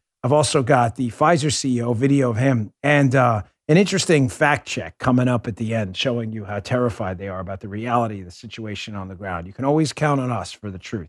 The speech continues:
every single time. Yeah. <laughs> You like that? That's funny stuff. So again, showing you how we live in an as-, information asymmetry environment where the Democrats get to Bush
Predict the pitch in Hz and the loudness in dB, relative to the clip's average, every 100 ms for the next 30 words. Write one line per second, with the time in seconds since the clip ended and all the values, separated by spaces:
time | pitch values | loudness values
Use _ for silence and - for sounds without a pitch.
0 | _ 117 117 123 - 117 104 90 95 80 | _ -10 -4 -4 -2 -6 -6 -12 -12 -14
1 | _ _ _ _ _ _ _ _ _ _ | _ _ _ _ _ _ _ _ _ _
2 | _ _ _ _ _ 127 101 95 - - | _ _ _ _ _ 0 0 -2 -8 -18
3 | - _ _ _ _ 151 - - 131 101 | -18 _ _ _ _ 0 0 0 -8 -8
4 | 120 151 156 _ _ _ _ 135 117 - | -4 -2 -4 _ _ _ _ -6 -4 -6
5 | 113 107 - 104 - _ _ _ - 247 | -6 -6 -10 -12 -12 _ _ _ 0 2
6 | 233 165 175 208 165 202 185 175 165 156 | 4 2 4 4 4 4 6 6 6 4
7 | 156 151 147 143 135 131 147 - - 156 | 4 4 4 6 4 4 4 4 2 2
8 | 156 147 143 - 139 131 - 143 131 - | 4 4 4 2 2 4 4 4 4 4
9 | 127 113 120 113 123 131 123 120 113 123 | 4 4 4 6 4 4 0 0 0 2
10 | 135 123 127 117 - 123 120 110 123 104 | 2 2 0 0 0 0 0 0 0 0